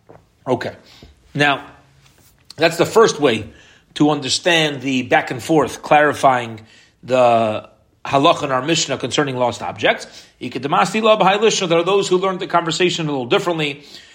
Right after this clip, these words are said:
which is Pligi bar Ravami bar Ravasi. Ravami and, and Ravasi argue about the status of returning, uh, of doing Hashavas Aveda when there's a forbidden,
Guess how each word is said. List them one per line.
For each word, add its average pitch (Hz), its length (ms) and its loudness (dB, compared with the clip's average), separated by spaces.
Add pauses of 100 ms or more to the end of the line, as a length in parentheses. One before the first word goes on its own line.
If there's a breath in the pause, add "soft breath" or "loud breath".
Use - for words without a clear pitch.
(200 loud breath)
which 143 220 -6
is 175 200 2
Pligi 202 320 0
bar 180 140 6
Ravami 165 420 4
bar 123 160 0
Ravasi. 165 560 2 (320 loud breath)
Ravami 175 420 2
and, 175 80 0
and 165 220 0
Ravasi 165 520 2
argue 165 480 2 (280 loud breath)
about 147 460 2
the 143 100 -2
status 175 520 0
of 147 140 -4
returning, 151 840 -4
uh, 139 260 4
of 131 180 -2
doing 175 180 2
Hashavas 156 480 0
Aveda 147 360 2
when 143 140 -2
there's 135 200 -6
a 131 80 -4
forbidden, 143 760 -6